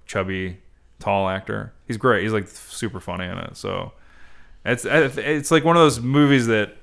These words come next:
surprised you 'cause the characters are so likable and fun. So I really liked it. I was surprised how much I liked it. Um, I also watched the first,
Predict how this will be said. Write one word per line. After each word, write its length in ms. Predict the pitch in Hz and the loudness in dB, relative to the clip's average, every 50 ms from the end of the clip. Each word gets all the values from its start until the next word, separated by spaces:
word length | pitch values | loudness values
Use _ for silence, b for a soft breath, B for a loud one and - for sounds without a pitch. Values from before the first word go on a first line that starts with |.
| - - | -20 -14
surprised 580 | - - - 117 - - 127 131 131 127 120 107 | -8 -8 -6 -6 0 4 6 8 8 6 6 2
you 100 | 117 104 | 0 -2
'cause 140 | - 120 98 | -2 -2 -4
the 60 | 107 | -6
characters 480 | - - - 113 110 110 104 110 101 98 | -8 0 2 4 4 4 2 0 -4 -4
are 80 | 101 92 | -4 -6
so 460 | - - 107 101 101 98 95 - - - - | -2 -2 0 0 0 -2 -4 -8 -12 -16 -8
likable 640 | 98 95 104 110 101 110 101 98 104 101 101 98 | -2 0 0 2 0 -2 -4 -2 -2 -2 -2 -4
and 120 | 95 95 - | -6 -8 -8
fun. 440 | - 98 98 104 107 110 113 107 | -6 -4 -4 -4 -4 -6 -8 -10
So 340 | - - 101 95 92 92 101 - - _ _ - | -10 -10 -10 -10 -8 -10 -12 -16 -20 _ _ -4
I 80 | 113 127 | -2 0
really 240 | 151 151 135 123 | 2 2 4 4
liked 240 | 107 101 113 120 - | 4 4 2 0 0
it. 160 | 101 98 98 - | -4 -8 -8 -8
I 60 | - | -8
was 100 | 110 - | -10 -8
surprised 380 | - 113 - - 101 104 101 - | -8 -10 -6 -2 -2 -2 -2 -4
how 80 | 98 | -6
much 140 | 92 92 92 | -8 -8 -8
I 40 | 95 | -8
liked 260 | 98 98 101 - - | -8 -8 -8 -10 -12
it. 80 | - - 139 - _ _ b b b b b b b b b b b b b b - - | -16 -16 -18 -20 _ _ b b b b b b b b b b b b b b -16 -14
Um, 300 | 92 85 85 87 90 - _ _ _ _ _ _ _ _ _ _ _ _ _ - - | -12 -12 -12 -14 -16 -18 _ _ _ _ _ _ _ _ _ _ _ _ _ -16 -2
I 40 | - | 2
also 220 | 131 147 147 - | 2 2 4 2
watched 340 | 135 123 123 120 - - - - | 4 4 4 4 2 -2 -6 -6
the 100 | 110 104 | -6 -6
first, 400 | - - 127 120 113 - - | -2 0 0 0 0 -2 -10